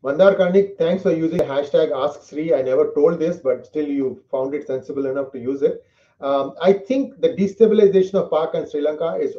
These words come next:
opportune. They are in no shape to support China. Well, um,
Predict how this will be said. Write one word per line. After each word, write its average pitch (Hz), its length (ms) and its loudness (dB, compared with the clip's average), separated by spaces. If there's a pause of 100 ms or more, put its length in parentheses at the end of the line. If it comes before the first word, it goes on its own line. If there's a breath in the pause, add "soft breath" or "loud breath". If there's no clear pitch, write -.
opportune. 175 680 -6 (200)
They 147 100 4
are 165 140 6
in 131 280 -4
no 180 220 4
shape 185 360 -4
to - 80 -6
support 156 460 0
China. 123 400 -6 (320)
Well, 226 280 4 (200)
um, 139 600 0